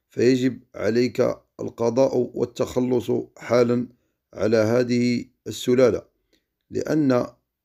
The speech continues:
توجد في طائر السمان سلالات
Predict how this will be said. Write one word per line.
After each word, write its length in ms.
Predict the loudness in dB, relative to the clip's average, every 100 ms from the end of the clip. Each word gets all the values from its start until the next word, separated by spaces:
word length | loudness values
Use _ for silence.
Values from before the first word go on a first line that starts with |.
| _
توجد 460 | -6 0 2 0 -4 _
في 160 | -8 -6
طائر 320 | -2 -2 -2
السمان 600 | -4 -2 0 2 0 -2 -10 _ _ _
سلالات 760 | -4 2 4 6 4 2 0